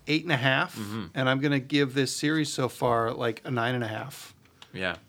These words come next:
Speaker 1: Like, I, I don't know,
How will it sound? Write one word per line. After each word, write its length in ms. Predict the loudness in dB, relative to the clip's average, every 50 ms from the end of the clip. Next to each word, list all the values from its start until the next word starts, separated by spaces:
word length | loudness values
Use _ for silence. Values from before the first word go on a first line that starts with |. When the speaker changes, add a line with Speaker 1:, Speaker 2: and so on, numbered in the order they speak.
| -20 -20 -20 -20 -20 -20 -20 -20 -20 -20 _ _ _ -20 _ _ _ _
Speaker 1:
Like, 220 | 2 2 2 2 -4 _ _ _ _ _ 2
I, 200 | 6 6 6 6 6
I 120 | 4 2
don't 280 | 4 4 2 2 2 2
know, 440 | 2 4 4 4 4 4 2 0 -2